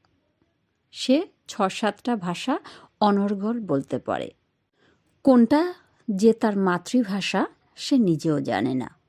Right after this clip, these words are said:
এজন্য তার খুব দুঃখ। কৃষ্ণদেব রায় ব্যাপারটা জানতে পারলেন।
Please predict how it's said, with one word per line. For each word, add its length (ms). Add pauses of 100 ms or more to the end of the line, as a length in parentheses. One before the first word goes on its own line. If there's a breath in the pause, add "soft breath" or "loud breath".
(720)
এজন্য 380
তার 280
খুব 300
দুঃখ। 400 (1300)
কৃষ্ণদেব 580
রায় 180
ব্যাপারটা 420
জানতে 380
পারলেন। 400